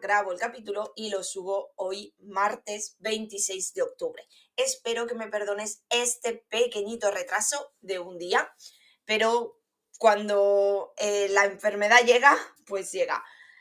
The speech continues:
No sé exactamente si fue una indigestión, cansancio, bueno, pues un poquito de todo, el cuerpo, pues, a veces falla. Eh, no es una máquina perfecta, ¿qué vamos a hacerle? El caso, vamos al lío. Hoy vamos a hablar de tartas con estructura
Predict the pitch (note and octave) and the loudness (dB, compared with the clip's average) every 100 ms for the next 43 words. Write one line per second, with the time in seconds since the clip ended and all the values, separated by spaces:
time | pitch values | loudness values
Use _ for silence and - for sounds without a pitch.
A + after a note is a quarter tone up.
0 | _ _ A3 A#3 A#3 A#3 B3+ B3 C4+ B3 | _ _ -4 -2 -2 2 2 2 0 -2
1 | B3 A#3 A3 A3+ A3+ G#3 G#3 A3 G#3 G3 | -2 -2 -4 -6 -8 -10 -12 -10 -6 -6
2 | G3 G3+ G3 - A3 A#3 B3 A#3+ F3+ F#3+ | -6 -6 -8 -8 -4 -2 0 0 0 0
3 | G#3 A#3 A3+ A3+ A#3+ A#3 A3 F3+ F#3 - | -2 -2 -4 -2 0 0 -2 -2 -6 -6
4 | _ _ - G3 G3+ F#3 E3+ E3+ D#3+ G3 | _ _ -14 -12 -10 -12 -10 -8 -6 -6
5 | G#3 A3 - F#3 F3+ G#3+ A#3 - A#3+ - | -4 -2 -2 -2 -4 -6 -8 -8 -10 -10
6 | - _ _ - - G#3+ A#3 A#3 B3 - | -12 _ _ -6 4 4 4 0 -2 0
7 | F#3 - - _ _ _ - F#3+ F#3+ G#3 | -2 -2 -6 _ _ _ -8 -6 -4 -4
8 | G#3 G3+ F#3+ F3+ F3+ F3+ - - E3 - | -4 -4 -4 -4 -6 -8 -10 -12 -14 -16
9 | - - F3 E3+ - - - - - _ | -14 -6 -6 -6 -14 -20 -20 -20 -20 _
10 | _ _ _ _ - D4 - G3 G#3 - | _ _ _ _ 0 4 6 6 4 -2
11 | G#3+ D#4+ C#4 - F3+ F3 E3 - - _ | 6 6 6 0 -4 -4 -6 -8 -12 _
12 | _ _ _ _ - - C4 B3+ A#3 A3 | _ _ _ _ -4 6 6 6 2 2
13 | A#3 A#3 G3+ B3 C4 G#3+ B3 A#3 G3+ G3+ | 0 0 4 4 4 2 2 4 0 0
14 | A3+ A3 G3 G3 G#3+ - F#3 - E3+ | -4 -4 -8 -8 -8 -10 -12 -10 -10